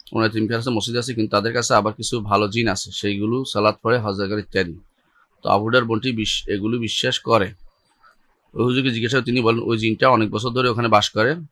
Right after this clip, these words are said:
বোবা জিন, এটাকে তাড়ানো অনেক কঠিন, এটাকে অন্য জিন দ্বারা তাড়াতে হবে।" আবার একজন হাফেজ আছেন, তিনি তবলিগ জামাত করেন, তিনি নাকি জিনদের সাথে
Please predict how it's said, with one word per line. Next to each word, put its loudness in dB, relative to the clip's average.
বোবা 4
জিন, 2
এটাকে 0
তাড়ানো 6
অনেক 0
কঠিন, -4
এটাকে 0
অন্য 4
জিন 2
দ্বারা 4
তাড়াতে 4
হবে।" -2
আবার 4
একজন 0
হাফেজ -2
আছেন, -2
তিনি -2
তবলিগ -2
জামাত -2
করেন, 0
তিনি -4
নাকি -2
জিনদের -4
সাথে -6